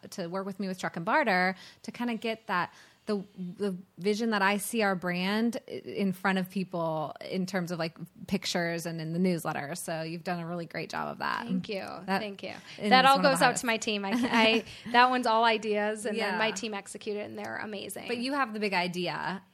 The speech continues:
Speaker 1: and your brand is always super on point. Like, it always makes
Speaker 2: Thank you.
Speaker 1: sense,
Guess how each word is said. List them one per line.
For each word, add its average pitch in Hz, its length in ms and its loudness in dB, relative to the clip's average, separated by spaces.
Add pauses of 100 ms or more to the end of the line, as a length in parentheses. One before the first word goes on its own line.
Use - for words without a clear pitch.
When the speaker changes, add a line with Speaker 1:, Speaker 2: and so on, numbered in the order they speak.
(160)
Speaker 1:
and 190 300 -2
your 202 120 -2
brand 214 320 -4
is 202 80 -4
always 190 280 -2
super 220 500 -2
on 175 140 0
point. 156 300 -8
Like, 165 160 -8
it 165 120 -8
always 190 300 0
makes 247 220 -6
Speaker 2:
Thank 269 340 0
you. 247 120 -6
Speaker 1:
sense, - 140 -12